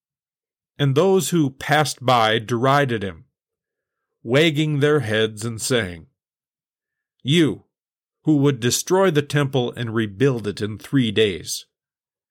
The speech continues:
save yourself! If you're the Son of God, come down from the cross.'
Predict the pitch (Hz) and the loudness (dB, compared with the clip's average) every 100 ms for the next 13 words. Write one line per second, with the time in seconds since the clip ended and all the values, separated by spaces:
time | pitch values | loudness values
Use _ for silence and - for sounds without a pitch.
0 | _ _ _ - - 208 208 160 180 - | _ _ _ -8 0 2 2 2 2 2
1 | 214 196 120 - - _ _ _ _ _ | 2 2 0 -4 -18 _ _ _ _ _
2 | _ _ _ _ _ _ _ _ _ _ | _ _ _ _ _ _ _ _ _ _
3 | _ _ _ _ _ _ - 120 92 127 | _ _ _ _ _ _ -10 -8 0 2
4 | 160 143 - 117 113 92 107 131 135 _ | 2 0 -2 -2 -4 -2 0 0 -2 _
5 | - 233 202 165 180 202 156 135 123 120 | 0 2 4 4 4 2 0 -2 -4 -2
6 | 117 90 95 - | 0 0 -4 -16